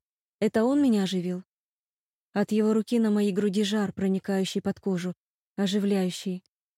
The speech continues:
Делаю глубокий вдох и вдруг включаюсь. В сознании вспышки кошмара, случившегося накануне.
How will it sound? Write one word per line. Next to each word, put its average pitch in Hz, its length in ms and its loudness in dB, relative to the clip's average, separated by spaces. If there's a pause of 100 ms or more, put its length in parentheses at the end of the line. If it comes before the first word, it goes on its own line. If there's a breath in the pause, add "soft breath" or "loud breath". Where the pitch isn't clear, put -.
(380)
Делаю 208 440 2
глубокий 202 500 -2
вдох 185 500 -2 (600)
и 214 140 2
вдруг 185 320 -2
включаюсь. 190 840 -4 (1900)
В - 80 -16
сознании 226 560 2
вспышки - 480 -2
кошмара, 226 520 0
случившегося 196 800 -4
накануне. 185 580 0